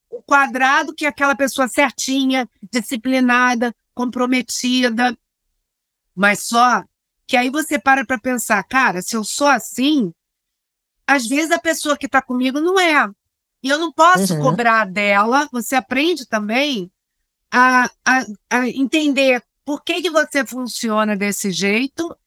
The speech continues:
Speaker 1: e que você também não pode cobrar do outro que ele seja igual a você, entendeu?
Speaker 2: Sim, se relacionar melhor com as pessoas, né?
Speaker 1: Exatamente, exatamente.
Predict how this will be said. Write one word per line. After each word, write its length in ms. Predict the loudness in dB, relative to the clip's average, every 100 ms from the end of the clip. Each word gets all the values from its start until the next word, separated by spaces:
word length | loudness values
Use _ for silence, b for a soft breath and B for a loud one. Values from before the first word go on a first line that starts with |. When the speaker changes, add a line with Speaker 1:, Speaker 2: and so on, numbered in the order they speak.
| _ _ _ _
Speaker 1:
e 120 | -8 -4
que 120 | 0
você 320 | 0 0 -2
também 260 | 0 0 -2
não 120 | 0
pode 260 | 0 0
cobrar 360 | 0 0 0 -2
do 140 | -2
outro 300 | 0 0 0
que 80 | -4
ele 160 | -4 -4
seja 260 | -2 -4 0
igual 200 | 2 2
a 40 |
você, 360 | 0 -4 -2 -2
entendeu? 680 | 0 0 0 2 0 -2 -8 _
Speaker 2:
Sim, 460 | -8 -2 0 0 -2
se 180 | -2 2
relacionar 580 | 2 2 2 0 2 0
melhor 360 | 0 0 0 -2
com 60 |
as 120 | -4
pessoas, 560 | -2 -4 0 0 2 0
né? 160 | 0 -2
Speaker 1:
Exatamente, 1160 | 0 2 4 0 0 2 4 4 2 0 -4 -6
exatamente. 800 | -2 -2 0 0 2 0 -4